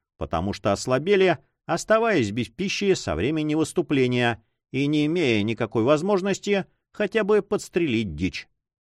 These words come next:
Некоторые жевали листья, но не всякие растения были годны в пищу. Стемнело, прежде чем успели переправиться,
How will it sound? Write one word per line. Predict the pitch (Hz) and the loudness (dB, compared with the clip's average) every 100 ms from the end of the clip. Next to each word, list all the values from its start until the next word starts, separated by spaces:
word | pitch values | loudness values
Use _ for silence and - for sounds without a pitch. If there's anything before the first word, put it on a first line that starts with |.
| - | -6
Некоторые | 170 214 180 156 156 | -2 0 0 2 4
жевали | 117 147 151 175 | 4 6 6 6
листья, | 196 220 - 208 196 - - | 4 -2 0 2 2 0 -10
но | 92 104 | -4 -2
не | 127 | -2
всякие | - 185 - 117 | 0 0 2 2
растения | 135 - 208 156 | 2 0 -2 0
были | 120 165 165 | 2 2 2
годны | 151 160 147 185 | 2 2 2 0
в | - | -4
пищу. | - 147 - 78 - _ _ _ _ _ | -4 -4 -4 -8 -8 _ _ _ _ _
Стемнело, | - - 226 226 180 110 101 90 - _ | -12 -6 -4 0 2 4 4 2 -6 _
прежде | 104 147 120 104 | 0 2 2 -2
чем | - 123 | -2 -2
успели | 101 - 113 120 | -2 -2 0 0
переправиться, | 117 113 113 110 92 92 - 107 | 0 -2 0 2 2 2 0 0